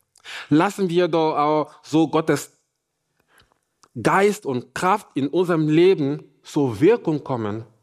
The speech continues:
und uns zu einem solchen Realismus des Glaubens helfen.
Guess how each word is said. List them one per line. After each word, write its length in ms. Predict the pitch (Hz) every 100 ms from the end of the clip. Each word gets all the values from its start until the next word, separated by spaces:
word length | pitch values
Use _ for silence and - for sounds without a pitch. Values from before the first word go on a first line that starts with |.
| _ _ _ _ _ - -
und 160 | 135 151
uns 360 | 165 190 - -
zu 80 |
einem 240 | 151 143 135
solchen 420 | 151 170 180 175
Realismus 720 | 135 147 147 165 190 151 143
des 200 | - 131
Glaubens 540 | - 131 139 127 123 - _ _ _ _ _ _ _ _ _
helfen. 600 | 135 143 135 95 87